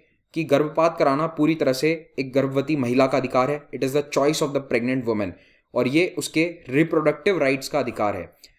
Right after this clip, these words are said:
यानी कि बच्चा पैदा करना है, नहीं करना है, गर्भपात कराना है, नहीं कराना है, ये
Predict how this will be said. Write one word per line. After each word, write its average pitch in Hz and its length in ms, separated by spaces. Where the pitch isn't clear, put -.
यानी 135 200
कि 165 140
बच्चा 131 340
पैदा 113 180
करना 143 340
है, 151 160
नहीं 131 240
करना 135 280
है, 131 120
गर्भपात 123 500
कराना 127 300
है, 135 100
नहीं 127 160
कराना 120 280
है, 190 80
ये 185 100